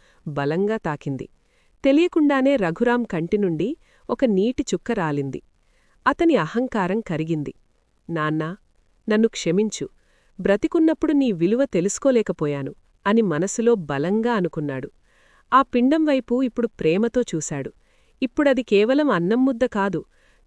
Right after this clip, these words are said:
తన తండ్రికి తనిస్తున్న చివరి గౌరవం. అంతే. అప్పటిదాకా రాయిలా కూర్చున్న ఆ కాకి ఒక్కసారిగా రెక్కలు విప్పింది. గాలిలో రివ్వున ఎగురుతూ కిందకు దిగింది. నిశ్శబ్దంగా వచ్చి ఆ పిండం మీద వాలింది.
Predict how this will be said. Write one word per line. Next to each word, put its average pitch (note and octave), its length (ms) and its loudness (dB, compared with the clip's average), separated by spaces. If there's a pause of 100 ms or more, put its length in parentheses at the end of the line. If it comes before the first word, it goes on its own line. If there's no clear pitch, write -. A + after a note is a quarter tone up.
తన C4 100 4
తండ్రికి A#3 500 0
తనిస్తున్న B3 540 0
చివరి A3 460 -2
గౌరవం. D#3+ 520 -2 (460)
అంతే. D#3+ 340 -4 (680)
అప్పటిదాకా D4+ 720 2
రాయిలా A3+ 560 2
కూర్చున్న B3+ 480 -2
ఆ F#3+ 160 -2
కాకి D#3+ 580 -4 (360)
ఒక్కసారిగా D4 800 2
రెక్కలు G#3+ 400 0
విప్పింది. D3 480 -6 (480)
గాలిలో G#3 540 4
రివ్వున G3 500 0
ఎగురుతూ G3+ 600 2
కిందకు G#3+ 380 0
దిగింది. C#3+ 400 -6 (540)
నిశ్శబ్దంగా C4+ 760 2
వచ్చి G#3+ 360 0
ఆ C#4+ 100 0
పిండం F#3 400 -2
మీద F3 180 0
వాలింది. D3 500 -2